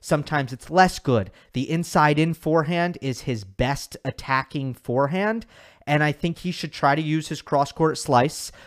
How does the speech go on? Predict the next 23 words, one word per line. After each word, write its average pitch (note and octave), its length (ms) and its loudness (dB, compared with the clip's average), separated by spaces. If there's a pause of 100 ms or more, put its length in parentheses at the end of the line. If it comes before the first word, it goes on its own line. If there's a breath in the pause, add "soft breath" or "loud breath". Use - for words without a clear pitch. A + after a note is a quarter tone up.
(560 loud breath)
just D#3 360 2
like D#3 160 4
he D3+ 100 -2
did D3 160 4
against C#3 300 2
Andrei C#3 300 2
Rublev, B2+ 460 0 (280 soft breath)
to E3+ 120 2
try E3 300 4
to D#3+ 80 4
find F#3 520 0
those C3+ 320 0
runaround A2+ 580 2
forehands. G#2 520 -6
So - 120 -6
let's D3+ 160 -2
see A3+ 80 -6
if G3+ 100 -6
he G3+ 60 -6
can D#3+ 140 -6
do C#3+ 120 2
that C3+ 220 2
successfully. E3 680 0